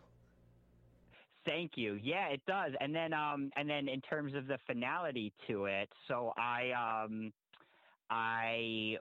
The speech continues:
went to my parents' house, um, that weekend, I believe it was. And then my parents were away and they had come back. And, you know, they asked me how the parade was. And I, I told them, I said, "It was, it was amazing. It was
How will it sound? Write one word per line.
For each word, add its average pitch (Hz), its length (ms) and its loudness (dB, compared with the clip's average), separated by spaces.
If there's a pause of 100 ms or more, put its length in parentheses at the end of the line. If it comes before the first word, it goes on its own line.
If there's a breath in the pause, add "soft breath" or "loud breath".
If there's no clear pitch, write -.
(280)
went 127 580 0 (520)
to 131 480 2
my 117 280 2 (220)
parents' 131 480 0
house, 107 580 0 (960 soft breath)
um, 107 1200 0
that 113 200 2
weekend, 120 540 0
I 95 80 2
believe 95 400 -4
it 95 100 -2
was. 92 380 0 (500 soft breath)
And 110 800 2
then 135 80 0
my 139 80 0
parents 160 320 -2
were 170 120 2
away 113 480 0
and 127 120 0
they 120 100 2
had 123 120 -2
come 131 180 -2
back. 101 260 -2 (420 soft breath)
And, 117 460 2
you 147 100 2
know, 131 100 0
they 139 100 2
asked 127 180 -2
me 151 60 0
how 143 120 0
the 143 80 -2
parade 240 260 -2
was. 95 260 -2
And 101 160 0
I, 104 180 0
I 107 100 0 (100)
told 107 180 0
them, 107 220 0
I 107 120 -2
said, 98 160 0
"It 101 40 2
was, 101 160 -2 (180)
it 117 40 0
was 113 160 0
amazing. 120 580 0
It 113 80 0
was 98 100 -4